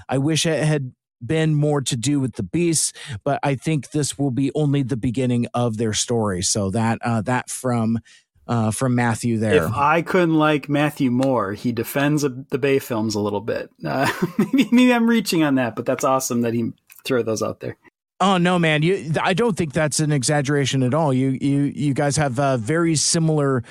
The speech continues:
Speaker 1: uh, sensibilities on a, on a great many things. Um, so a couple other bits of mail I wanna share here. This going back to our Survival of the Fittest episode. Again, we go to, uh, my dude Matt.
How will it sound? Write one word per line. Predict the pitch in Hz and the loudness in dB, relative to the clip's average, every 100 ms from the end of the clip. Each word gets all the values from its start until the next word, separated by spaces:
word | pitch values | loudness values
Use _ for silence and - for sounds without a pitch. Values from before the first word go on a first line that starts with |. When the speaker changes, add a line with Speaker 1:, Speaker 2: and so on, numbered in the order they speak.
| - - | -16 -6
Speaker 1:
uh, | 143 139 | -2 0
sensibilities | - 156 127 117 143 135 127 123 113 | 0 -2 -2 -2 0 0 0 0 0
on | 120 | 0
a, | 120 117 110 110 - | 2 2 0 -2 -2
on | 123 | -2
a | 120 | 0
great | 131 123 - | -2 -4 -2
many | 123 117 | 0 0
things. | 104 131 123 101 98 - 147 - - - | -2 -2 0 0 -2 -6 -12 -12 -16 -4
Um, | 151 147 147 143 | 0 2 2 0
so | 113 185 | 0 0
a | 170 | 0
couple | 254 247 233 | -2 0 0
other | 208 185 | 0 0
bits | 151 190 - - - | 0 -2 -2 -2 0
of | 170 170 165 131 - - | 0 2 0 -2 -8 -4
mail | 151 160 160 | 0 2 2
I | |
wanna | 156 151 147 | 2 2 0
share | - 160 151 | 0 0 0
here. | 160 170 | 0 0
This | 165 208 - | 0 -2 -2
going | 196 185 | 0 0
back | 180 175 | 0 0
to | 180 | 0
our | 151 | 0
Survival | - 139 151 170 160 | 0 -2 0 0 -2
of | 135 | -2
the | 135 | -4
Fittest | - 202 202 - | -4 -2 0 0
episode. | 143 - - 135 123 120 117 - - - | -2 -2 -2 0 0 0 -4 -10 -16 -4
Again, | 147 151 170 165 151 | -2 -2 0 0 0
we | 147 | 0
go | 147 139 | 0 -2
to, | - 147 147 139 139 - | 0 0 0 0 -2 -2
uh, | 127 123 127 | 0 0 2
my | 135 | 0
dude | 131 151 | 0 0
Matt. | 139 151 151 139 | 2 2 2 -2